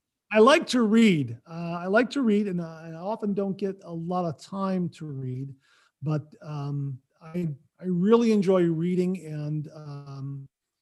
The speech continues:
that's probably the other thing that, uh, I, I count as one of my pastimes.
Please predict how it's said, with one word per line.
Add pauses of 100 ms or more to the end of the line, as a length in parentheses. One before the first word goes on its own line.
(560)
that's
probably
the
other
thing
that,
uh,
I, (260)
I
count
as
one
of
my
pastimes.